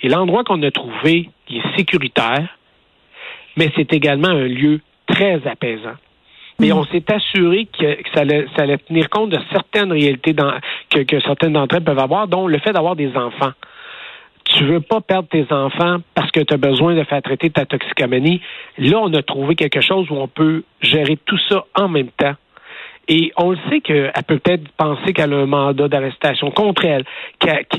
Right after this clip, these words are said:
Speaker 1: qu'elle a des problèmes de consommation, parce qu'elle dit, « Voyons, je peux pas aller me geler devant la police. »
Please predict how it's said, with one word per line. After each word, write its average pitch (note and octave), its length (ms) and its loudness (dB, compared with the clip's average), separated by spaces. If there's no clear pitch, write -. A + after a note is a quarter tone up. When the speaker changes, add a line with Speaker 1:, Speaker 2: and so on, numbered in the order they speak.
Speaker 1:
qu'elle D3 200 2
a D#3+ 60 2
des D3+ 120 -2
problèmes D#3 300 0
de E3 60 0
consommation, C#3+ 640 0
parce C#3+ 120 2
qu'elle C3 180 0
dit, « B2 80 2
Voyons, C3+ 280 2
je - 200 2
peux C3+ 100 0
pas F3+ 220 0
aller D#3+ 160 4
me D3 160 2
geler D#3+ 280 2
devant D3 180 -2
la C3 80 0
police. » D3 260 0